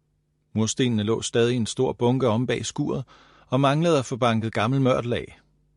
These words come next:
Bunken var blevet en hel del større, end Rea havde forestillet sig. Hun havde svært ved at forstå,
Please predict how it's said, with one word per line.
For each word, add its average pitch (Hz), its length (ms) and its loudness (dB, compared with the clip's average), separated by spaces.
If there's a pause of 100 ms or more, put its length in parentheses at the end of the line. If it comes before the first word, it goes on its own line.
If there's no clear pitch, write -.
(260)
Bunken 107 360 -2
var 104 100 0
blevet 107 160 -4
en 107 80 0
hel 120 220 -2
del 107 160 -6
større, 123 400 0
end 104 100 -6
Rea 101 220 -4
havde 110 180 -6
forestillet 123 520 -4
sig. 117 180 -4 (520)
Hun 143 140 0
havde 156 100 2
svært 185 300 -2
ved 160 80 -6
at 143 60 -6
forstå, 143 440 -2